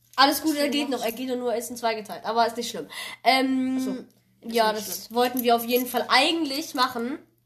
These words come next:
Speaker 2: Ja, dann, wie gesagt, dass es halt länger dauert, geht halt jetzt nicht.
Speaker 1: Aber um jetzt nicht nur über deinen YouTube-Channel zu reden, oder der noch nicht existiert, aber bald existieren wird, ähm, kommen wir mal zurück zu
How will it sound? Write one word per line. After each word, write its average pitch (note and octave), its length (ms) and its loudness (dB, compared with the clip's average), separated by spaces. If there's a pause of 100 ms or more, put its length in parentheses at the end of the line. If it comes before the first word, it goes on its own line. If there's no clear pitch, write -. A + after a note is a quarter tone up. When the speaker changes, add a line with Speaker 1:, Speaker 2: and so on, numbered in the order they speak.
(280)
Speaker 2:
Ja, A#3 320 -2 (220)
dann, A#3+ 300 -6
wie B3 100 -6
gesagt, A#3+ 220 -2
dass A3+ 120 -8
es A3 80 -10
halt G#3+ 100 -6
länger A#3+ 240 -2
dauert, A#3+ 380 0 (480)
geht - 160 -16
halt G#3+ 120 -8
jetzt B3+ 180 -6
nicht. F4+ 320 -2 (280)
Speaker 1:
Aber D#4 380 4
um E4+ 80 -2
jetzt F4 180 -4
nicht D#4+ 140 -10
nur D#4+ 140 -4
über D4+ 160 0 (120)
deinen C4+ 200 2
YouTube-Channel C#4 420 0
zu B3+ 140 -6
reden, B3 240 0
oder F#3+ 160 -2 (100)
der G#3 100 2
noch G#3 80 4
nicht G3+ 120 0
existiert, G3+ 400 -4
aber G3 340 2
bald G#3+ 220 4
existieren G3+ 440 -4
wird, F4 220 4 (360)
ähm, B3+ 340 0
kommen G4+ 240 2
wir F4+ 80 2
mal F4 40 -4
zurück D#4+ 300 -6
zu D4 140 -6